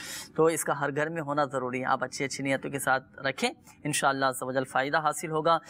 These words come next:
आइए मदनी चैनल के नाज़रीन, मज़ीद आपकी कॉल्स हम सिलसिले में शामिल करते हैं, देखते हैं कि मदनी चैनल के नाज़रीन क्या रूहानी इलाज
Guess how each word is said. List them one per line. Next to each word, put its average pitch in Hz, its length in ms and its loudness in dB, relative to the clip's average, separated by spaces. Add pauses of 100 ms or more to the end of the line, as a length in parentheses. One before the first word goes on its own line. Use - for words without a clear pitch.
(260)
आइए 180 220 0
मदनी 180 260 2
चैनल 165 220 0
के 165 100 -2
नाज़रीन, 156 380 2
मज़ीद 147 300 0
आपकी 143 260 0
कॉल्स 143 320 2
हम 135 120 -4
सिलसिले 135 360 -2
में 156 120 -2 (380)
शामिल 214 460 2
करते 190 280 2
हैं, 185 140 0
देखते 156 260 0
हैं 165 100 0
कि 151 80 0
मदनी 165 300 2
चैनल 147 220 0
के 143 100 -2
नाज़रीन 135 400 0
क्या 131 160 2
रूहानी 131 420 -2
इलाज 131 260 2